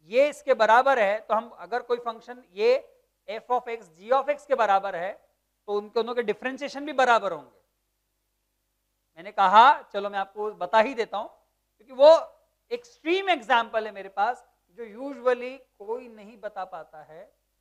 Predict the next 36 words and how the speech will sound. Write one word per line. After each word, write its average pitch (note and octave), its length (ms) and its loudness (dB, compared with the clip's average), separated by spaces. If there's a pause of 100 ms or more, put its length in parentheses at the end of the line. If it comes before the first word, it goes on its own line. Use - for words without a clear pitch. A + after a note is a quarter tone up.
(720)
मैंने B3 180 -8
कहा C4 300 6
कि C4+ 200 -2
f A#3 140 -8
of C4 160 0
x C#4 200 -4
अगर C4+ 260 -4
g A3+ 160 -16
of B3 160 -2
x C4+ 160 -12
के C4 100 -6
बराबर A3+ 420 2
है, G3+ 100 -8
दो G3+ 180 -10
functions A3 420 -16
आपस A3+ 340 -6
में D4 280 -8 (440)
बराबर C4 420 8
है, F3 140 0 (960)
तो G3 60 -14
उनके G#3 200 -8
differentiation A#3+ 680 -10
बराबर A#3 400 4
होंगे, A3+ 180 -4
इसमें A3 240 -20
कोई A#3 220 -2
problem A3 360 -6
नहीं A3 140 -20
है, A#3 80 -20
बिल्कुल G3 340 -12
होंगे, A3 240 -10
दोनों G#3 220 -16
के G#3+ 100 -16
differentiation G#3 560 -20
बराबर G#3 300 -12
होंगे, G3 280 -18